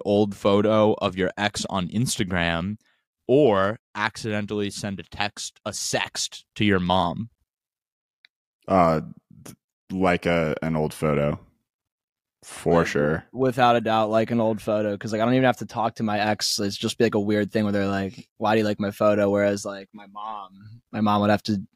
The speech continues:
Speaker 3: nah.
Speaker 1: Yep.
Speaker 3: I don't, I don't wanna put my mom through that.
Speaker 2: I, I think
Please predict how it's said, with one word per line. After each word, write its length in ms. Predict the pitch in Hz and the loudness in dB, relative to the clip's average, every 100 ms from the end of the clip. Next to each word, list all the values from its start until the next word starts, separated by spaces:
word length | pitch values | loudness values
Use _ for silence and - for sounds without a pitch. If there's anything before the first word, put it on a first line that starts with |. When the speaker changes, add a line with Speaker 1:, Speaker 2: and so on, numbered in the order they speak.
| - | -6
Speaker 3:
nah. 560 | 98 92 92 95 98 101 113 | -4 -4 -6 -10 -14 -18 -20
Speaker 1:
Yep. 140 | 95 85 | -10 -2
Speaker 3:
I 100 | 127 | 0
don't, 180 | 123 110 | 0 -2
I 60 | |
don't 80 | 127 | -4
wanna 100 | 123 | -6
put 140 | 120 | -16
my 80 | 107 | -20
mom 240 | 107 101 104 | -10 -8 -6
through 180 | 107 | -8
that. 200 | 98 90 - _ | -10 -12 -16 _
Speaker 2:
I, 360 | 113 104 107 107 - | -4 0 0 0 -2
I 120 | 104 | -2
think 220 | 107 131 | 0 -2